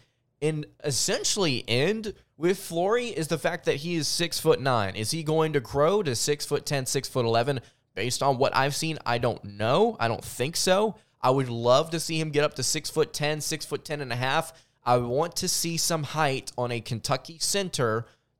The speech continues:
that they can use, like, consistently in the future. 'Cause Flory at six-foot-nine, I'm not gonna lie to you,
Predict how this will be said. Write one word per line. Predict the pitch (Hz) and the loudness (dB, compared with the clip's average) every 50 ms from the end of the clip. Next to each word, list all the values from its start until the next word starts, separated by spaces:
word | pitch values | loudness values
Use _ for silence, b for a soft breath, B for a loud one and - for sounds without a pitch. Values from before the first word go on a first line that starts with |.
| _ | _
that | - 143 139 - - | 0 0 0 4 6
they | 147 147 143 127 - _ _ _ _ _ _ - | 6 6 4 0 -6 _ _ _ _ _ _ -2
can | - 151 151 | 0 0 0
use, | 127 110 120 160 196 190 160 135 107 92 92 - - - - _ _ | 0 -2 -2 0 2 2 4 2 2 0 -2 -4 -4 -6 -8 _ _
like, | 127 135 - - - _ _ - _ _ - | -4 -4 -4 -6 -12 _ _ -20 _ _ -2
consistently | - 160 151 139 - 196 185 - - 180 - 135 135 117 104 | -2 0 0 0 -2 -2 -2 -2 -2 -2 -4 -2 -4 -4 -4
in | - 131 139 | -2 -2 -2
the | 131 | -2
future. | 127 - 147 135 - - 107 95 92 b b b b b b _ | -2 -2 -4 -4 -4 -4 -6 -6 -8 b b b b b b _
'Cause | - 147 117 - | 2 2 2 2
Flory | - 160 185 196 196 185 180 160 | 0 0 4 6 6 6 4 2
at | 156 - | 2 0
six-foot-nine, | - - 180 165 - - - 156 - - 151 170 185 180 160 | 0 0 0 0 0 0 0 0 2 2 0 2 2 2 2
I'm | 151 147 160 | 2 0 0
not | 156 - 151 | -2 -2 -2
gonna | 156 143 135 | -2 0 0
lie | 135 135 - - | 0 0 0 -2
to | 135 151 | 0 0
you, | 131 127 127 123 | 0 0 0 -2